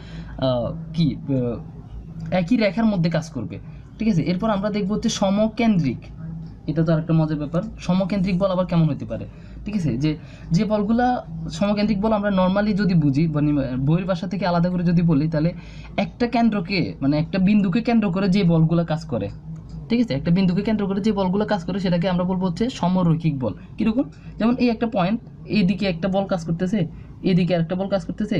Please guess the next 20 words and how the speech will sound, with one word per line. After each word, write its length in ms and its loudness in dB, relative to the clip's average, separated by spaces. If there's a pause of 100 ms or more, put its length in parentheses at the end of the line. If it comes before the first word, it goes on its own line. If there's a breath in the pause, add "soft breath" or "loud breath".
(200)
এদিকে 240 2
একটা 200 0
বল 80 -4
কাজ 160 -4
করতেছে, 340 -2
এদিকে 200 4
একটা 180 -2
বল 160 -2
কাজ 120 -8
করতেছে। 300 -10 (300 loud breath)
তার 140 0
মানে 200 4
কি? 60 -2 (340 loud breath)
এই 120 2 (100)
একটা 360 -2 (280)
বিন্দুকে 380 2
কেন্দ্র 380 2
করে 240 2
আসলে 200 2
কিন্তু 180 4